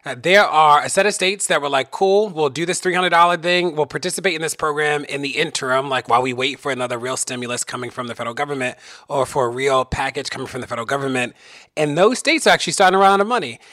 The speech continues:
And it's just this reminder that, like,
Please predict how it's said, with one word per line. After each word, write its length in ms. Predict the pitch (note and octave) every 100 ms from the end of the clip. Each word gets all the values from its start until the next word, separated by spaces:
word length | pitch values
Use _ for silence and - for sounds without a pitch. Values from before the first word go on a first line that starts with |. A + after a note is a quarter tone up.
| - -
And 300 | - F3+ F3+ -
it's 280 | F#3+ - A3
just 240 | G3+ -
this 200 | G#3 -
reminder 600 | F3+ F3 G#3+ D4+ C#4+ G#3
that, 220 | E3+ D3+
like, 480 | E3 D#3 C#3 -